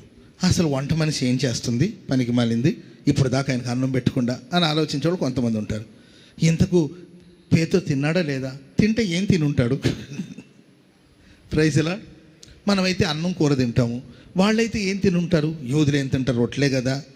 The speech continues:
రొట్టెలు అంటే ఏ రొట్టెలు తినుంటారు? <laughs> ప్రైజ్ ఎలా? ఒట్టి రొట్టె తిన్నాడా? ఏమైనా కూర తినుంటాడా?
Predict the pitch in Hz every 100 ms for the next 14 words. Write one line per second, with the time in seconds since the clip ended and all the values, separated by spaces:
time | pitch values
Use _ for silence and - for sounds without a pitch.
0 | - - - 175 202 247 240 226 196 165
1 | 196 202 214 170 180 147 - - - -
2 | - - - - _ - _ _ _ _
3 | _ _ - 156 160 147 139 196 202 220
4 | 170 131 247 247 226 220 226 247 - -
5 | - 226 220 214 190 196 170 156 143 135
6 | 123 127